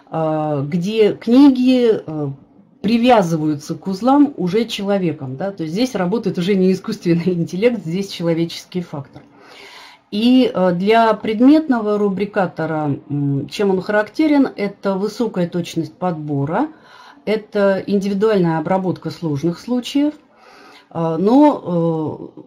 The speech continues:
э, с другой стороны, всё-таки поддержание такого, создание и поддержание в работоспособном состоянии такого предметного рубрикатора — это процесс очень трудоёмкий, э,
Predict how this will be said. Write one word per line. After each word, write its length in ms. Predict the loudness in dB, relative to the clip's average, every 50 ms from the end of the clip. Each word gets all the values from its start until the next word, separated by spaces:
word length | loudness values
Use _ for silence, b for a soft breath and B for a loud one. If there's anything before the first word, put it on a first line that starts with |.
| -20 -20 -16 -12
э, 40 | -12 -10 -8
с 60 | -6
другой 420 | -4 -2 -2 0 4 4 6 4
стороны, 460 | 4 2 0 0 2 4 4 4 2
всё-таки 320 | 2 -2 -6 -10 -10 -12 -8
поддержание 760 | -4 -2 0 2 2 2 2 2 2 2 2 4 4 4 2
такого, 460 | 0 -2 -4 -4 -4 -4 -2 -2 -4 -4
создание 640 | -4 -2 -2 -2 2 4 4 4 4 4 2 0
и 40 | 0
поддержание 580 | -2 -4 -4 -2 -2 -2 0 0 0 0 0 0
в 40 | 0
работоспособном 880 | -2 -2 -4 -4 -6 -8 -8 -6 -6 -6 -4 -4 -2 0 2 2 0
состоянии 720 | 0 -2 -8 -8 -6 -4 -4 -2 -2 -2 -2 -2 -2 -2
такого 380 | -4 -6 -6 -6 -4 -6 -6 -4
предметного 720 | -4 -4 -2 0 2 2 2 2 2 -2 -2 -2 -2 -4
рубрикатора — 600 | -4 -4 -4 -4 -2 0 0 -2 0 -2 -6 -6
это 140 | -8 -10 -10
процесс 460 | -10 -8 -8 -8 -8 -10 -10 -10 -10 -8
очень 400 | -4 -2 -2 -2 -2 -4 -6 -6
трудоёмкий, 920 | -8 -8 -8 -6 -4 -2 -2 -2 -2 -4 -6 -6 -6 -6 -6 -6 -6 B B B B B B B B B B B B B B -12
э, 60 | -8